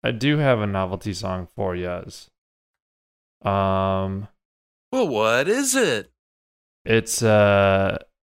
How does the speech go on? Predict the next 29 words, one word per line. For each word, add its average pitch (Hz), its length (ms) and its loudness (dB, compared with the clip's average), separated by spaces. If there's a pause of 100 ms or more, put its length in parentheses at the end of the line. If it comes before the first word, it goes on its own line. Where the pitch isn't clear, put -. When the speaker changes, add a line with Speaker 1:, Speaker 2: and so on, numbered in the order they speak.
(500)
Speaker 1:
it's, - 380 0 (100)
uh, 110 380 0 (120)
it's - 200 -2
about 117 280 4
a 101 40 0
shark. - 640 0 (1400)
Speaker 2:
Oh, 110 260 -4
no. 95 600 -12 (640)
Speaker 1:
And 95 960 0
what 104 120 0
do 135 60 6
you 160 60 6
Speaker 2:
How 165 120 8
Speaker 1:
mean, 156 100 4
I - 60 2
Speaker 2:
old - 80 -2
Speaker 1:
don't 123 100 -2
Speaker 2:
is - 100 -4
Speaker 1:
know? 117 60 -2
Speaker 2:
he? 120 280 0 (920)
How 170 180 4
old 147 260 2
is 131 120 -4
he? 127 80 0
Speaker 1:
Well, 254 220 8
he's 285 160 6
pretty 285 280 4
young, 226 300 4
Scott. 110 540 4